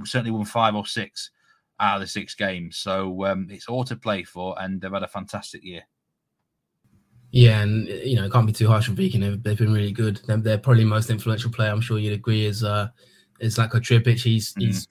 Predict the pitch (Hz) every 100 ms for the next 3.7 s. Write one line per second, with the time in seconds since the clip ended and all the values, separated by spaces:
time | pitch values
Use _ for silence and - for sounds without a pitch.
0 | - 120 110 113 107 120 107 107 110 -
1 | - 104 104 120 110 110 110 - 113 110
2 | 120 120 120 120 120 120 113 110 110 113
3 | 110 - 117 120 110 110